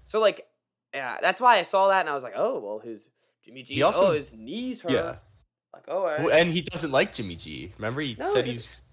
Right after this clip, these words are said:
Speaker 2: was,
Speaker 1: Yeah, he
Speaker 2: thought he was gonna kill him or something.
Speaker 1: Yeah, he didn't even know if he was gonna survive till Sunday.
Speaker 2: <laughs>
Speaker 1: God, dude, yeah, he's a, and Kyle Shanahan's a weird dude. So
Speaker 2: Mm-hmm.
Speaker 1: that's why I'm not. I, I've, I'm starting a conspiracy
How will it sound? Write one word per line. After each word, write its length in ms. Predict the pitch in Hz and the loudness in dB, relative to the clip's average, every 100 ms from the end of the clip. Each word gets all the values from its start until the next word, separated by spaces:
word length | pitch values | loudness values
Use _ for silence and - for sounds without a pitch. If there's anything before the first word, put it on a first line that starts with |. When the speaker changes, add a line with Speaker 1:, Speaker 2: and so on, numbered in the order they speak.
| _ | _
Speaker 2:
was, 80 | - | -6
Speaker 1:
Yeah, 80 | 330 480 | -2 -2
he 60 | - - | -4 -6
Speaker 2:
thought 100 | 110 | -10
he 20 | |
was 140 | 110 - | -10 -8
gonna 180 | 113 | -10
kill 280 | 101 123 143 | -6 -4 -4
him 120 | 101 | -4
or 60 | 85 | -8
something. 160 | 90 190 | -2 4
Speaker 1:
Yeah, 220 | 339 392 | 4 4
he 80 | 180 | 0
didn't 160 | 208 | -4
even 100 | 233 | -2
know 80 | 220 | 0
if 80 | 220 | 0
he 60 | 214 | -2
was 100 | 190 | -8
gonna 120 | 196 | -8
survive 460 | - 165 160 196 | -6 0 2 2
till 120 | - 185 | 0 -6
Sunday. 600 | 190 277 320 147 117 117 - | -4 -4 -4 -6 -10 _ -10
Speaker 2:
<laughs> 1400 | 247 - 165 - _ - 370 359 - 180 240 - - - | -8 -6 -6 -8 _ -4 -2 -2 -8 -12 -10 -10 -12 -16
Speaker 1:
God, 400 | 147 196 220 135 - | -6 -4 -4 -6 -10
dude, 240 | 160 156 - | -12 -12 -2
yeah, 240 | 170 139 | 0 0
he's 240 | - 269 285 | -4 -8 -8
a, 100 | - - | -8 -8
and 160 | 156 - _ _ _ _ _ _ - | -8 -10 _ _ _ _ _ _ -12
Kyle 160 | 196 | -10
Shanahan's 280 | 202 143 113 | -8 -10 -12
a 20 | 69 | -16
weird 300 | 101 107 92 | -14 -14 -14
dude. 300 | 98 82 60 _ _ _ _ | -18 -18 -20 _ _ _ _
So 360 | _ 92 87 73 95 | _ -18 -14 -14 -14
Speaker 2:
Mm-hmm. 240 | 90 78 - 120 | -16 -16 -16 -8
Speaker 1:
that's 240 | 156 165 | -6 -2
why 220 | 160 131 | 0 0
I'm 120 | 117 156 | -2 0
not. 180 | 175 - _ _ | 0 -2 _ _
I, 200 | - 180 170 | 4 6 8
I've, 440 | 185 233 240 180 - - | 8 8 6 -2 -12 -10
I'm 120 | 160 | -6
starting 280 | - 190 165 | 0 0 0
a 40 | |
conspiracy 360 | 143 - 135 | -10 -16 -18